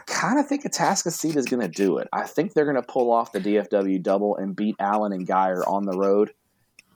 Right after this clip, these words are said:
in the span of three weeks. And if they do that, I mean, you gotta start looking at Atascocita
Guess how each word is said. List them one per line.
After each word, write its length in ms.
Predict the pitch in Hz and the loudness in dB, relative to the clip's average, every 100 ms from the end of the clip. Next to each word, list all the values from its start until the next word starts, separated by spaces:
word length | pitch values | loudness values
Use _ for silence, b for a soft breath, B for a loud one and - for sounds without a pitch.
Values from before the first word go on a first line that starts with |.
| - | -6
in 160 | 107 98 | -2 -2
the 80 | |
span 280 | 101 - 104 | -2 -2 -2
of 100 | 92 | -2
three 220 | - 101 95 | -2 0 2
weeks. 340 | 120 123 - B B B B | 2 0 -6 B B B B
And 320 | 110 113 104 | -2 0 0
if 140 | 98 98 | -2 -2
they 160 | 139 | 0
do 140 | 170 165 | 0 2
that, 260 | 143 135 110 | 2 2 0
I 40 | |
mean, 100 | 101 | -2
you 80 | 131 | 2
gotta 160 | 127 | 2
start 220 | - 113 95 | 2 0 0
looking 160 | 104 | 0
at 120 | 95 | -2
Atascocita 720 | 92 95 95 95 101 92 87 | 0 -2 -2 -4 -2 -2 -4